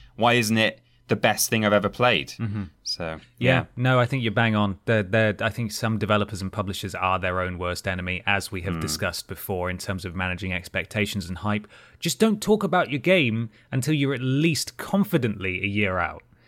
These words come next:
Speaker 2: You know,
Speaker 1: Yeah.
Speaker 2: something could go wrong. You could be a year out, and then there could be a global pandemic, and that could genuinely throw a spanner in the works. But people talk about these games and announce them so early,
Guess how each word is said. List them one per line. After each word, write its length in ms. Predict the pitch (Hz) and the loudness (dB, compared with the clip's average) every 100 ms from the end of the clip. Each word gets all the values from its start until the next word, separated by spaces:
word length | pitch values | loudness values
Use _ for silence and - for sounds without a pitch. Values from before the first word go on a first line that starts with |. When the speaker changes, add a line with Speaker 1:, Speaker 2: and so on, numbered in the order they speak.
| _ - | _ -4
Speaker 2:
You 100 | 113 | 0
know, 80 | |
Speaker 1:
Yeah. 60 | 131 | 2
Speaker 2:
something 340 | 160 214 233 | 2 2 0
could 200 | - 127 | 2 0
go 140 | 104 107 | 2 2
wrong. 420 | 101 139 202 208 - | 4 4 4 0 -2
You 120 | 180 214 | 0 2
could 180 | 214 | 2
be 160 | 156 143 | 4 6
a 40 | |
year 280 | 127 131 127 | 6 6 6
out, 180 | 156 160 | 4 4
and 160 | 156 165 | 2 2
then 380 | 170 170 175 156 | 4 4 0 2
there 140 | 175 | 0
could 220 | - 175 143 | 2 0 4
be 100 | 160 | 4
a 60 | |
global 360 | 143 160 151 147 | 6 6 6 2
pandemic, 640 | 123 143 131 127 110 104 | 2 2 4 4 4 2
and 100 | 117 | 2
that 140 | 117 - | 2 0
could 260 | 107 87 | -4 -6
genuinely 800 | - 156 151 131 123 117 113 110 | 2 4 4 4 4 2 2 0
throw 320 | 104 123 113 | 0 2 4
a 40 | 107 | 4
spanner 380 | - 117 104 98 | 2 2 2 0
in 80 | |
the 80 | 98 | -2
works. 440 | 92 87 80 - - - - _ - | -2 -4 -4 -10 -20 -20 -20 _ 0
But 360 | 127 127 - - | 0 0 -8 -4
people 280 | 170 160 | -2 0
talk 260 | 139 151 151 | 2 4 4
about 200 | 131 120 | 4 2
these 160 | 113 101 | 2 0
games 320 | 120 117 107 | 2 2 0
and 80 | 95 | -2
announce 300 | 98 107 104 | -2 -2 -4
them 140 | 92 | -8
so 340 | 85 - 98 95 | -6 -2 0 2
early, 480 | 98 90 76 73 | 2 0 -4 -14